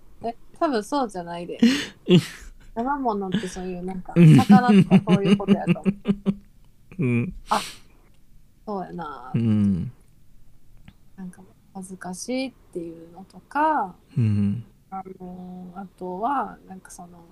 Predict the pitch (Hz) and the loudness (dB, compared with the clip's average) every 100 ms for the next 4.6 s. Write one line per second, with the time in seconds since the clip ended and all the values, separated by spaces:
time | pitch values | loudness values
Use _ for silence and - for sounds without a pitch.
0 | - _ _ _ _ - 247 - 196 - | -20 _ _ _ _ -14 -12 -10 -10 -4
1 | 294 320 320 - - - - - - 262 | -2 -2 -4 -8 -16 -20 -20 -20 -8 -6
2 | 277 - 285 - 220 180 175 175 170 180 | -4 -2 -4 -2 -6 -4 -8 -8 -10 -8
3 | 202 190 175 - 170 175 180 156 175 240 | -4 -2 -4 -8 -12 -10 -10 -10 -14 -10
4 | - 113 98 90 101 - | -2 0 0 0 0 0